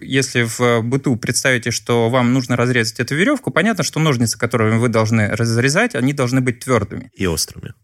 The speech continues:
Speaker 1: Твёрдыми и острыми. То есть вот как бы там всё должно быть твёрдо. Может быть, чуть-чуть там что-то двигается, как одно лезвие относительно другого, но всё должно быть твёрдым. Поэтому белок — это такая полимерная цепь, это гетерополимер, в бок торчат, вот одна, м, основная цепь, в бок торчат разные эти штуки, и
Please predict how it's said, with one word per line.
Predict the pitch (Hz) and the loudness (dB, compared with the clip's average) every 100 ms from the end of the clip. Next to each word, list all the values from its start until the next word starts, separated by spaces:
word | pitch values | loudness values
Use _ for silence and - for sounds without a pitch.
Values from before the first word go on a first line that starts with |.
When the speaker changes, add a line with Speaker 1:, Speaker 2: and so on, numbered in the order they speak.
| _ | _
Speaker 1:
Твёрдыми | 196 254 208 175 | 0 2 2 0
и | - 156 | 0 0
острыми. | 131 110 - 98 104 | 0 0 -6 -8 -4
То | 165 | -2
есть | 165 - | -2 -2
вот | 147 - | -6 -2
как | 170 | 0
бы | 156 | 0
там | 151 202 | 0 0
всё | 196 180 | 0 0
должно | 160 147 147 | 0 2 0
быть | 139 - | -2 -4
твёрдо. | 151 135 98 92 | 0 0 0 -2
Может | 123 175 175 165 | 2 2 2 0
быть, | 165 - | -4 -6
чуть-чуть | - 185 202 160 | -2 0 0 0
там | 143 | 0
что-то | 131 143 143 | 0 0 0
двигается, | 175 262 175 135 - | 0 2 0 0 -2
как | 117 | -2
одно | 123 127 | 0 2
лезвие | 120 113 107 | 2 0 0
относительно | 107 117 - 110 104 | 0 -2 -4 -6 -6
другого, | 107 113 113 92 | -4 -2 0 2
но | 117 190 - _ | 2 0 -2 _
всё | - - | -4 0
должно | 214 180 180 | 2 2 2
быть | 156 - | -2 -4
твёрдым. | 151 123 - - - | 0 0 0 -10 -2
Поэтому | 180 233 220 175 | 0 0 0 0
белок — | 180 269 285 | 0 0 0
это | 190 165 | -2 -2
такая | - 127 127 - | -4 0 -2 0
полимерная | 147 160 165 147 143 151 | 0 2 2 2 0 0
цепь, | 151 - 294 - - | 0 0 0 -2 -4
это | 123 - 127 | -4 0 0
гетерополимер, | 123 123 123 120 151 196 277 294 143 | 0 2 0 0 2 4 2 2 -2
в | 127 | -2
бок | 135 123 | -4 -2
торчат, | 123 120 127 110 | -2 0 -2 0
вот | 113 113 | -2 0
одна, | 117 120 | 2 2
м, | 110 113 113 | 2 0 0
основная | 120 - 123 117 110 | -2 0 2 2 2
цепь, | - 110 | -2 -2
в | |
бок | 123 110 | -2 -2
торчат | - - 110 | -4 -2 0
разные | 113 104 104 107 110 | 2 2 2 2 0
эти | - 147 | -2 -2
штуки, | 160 302 285 156 | 0 0 0 -2
и | 131 202 208 175 | -2 0 2 0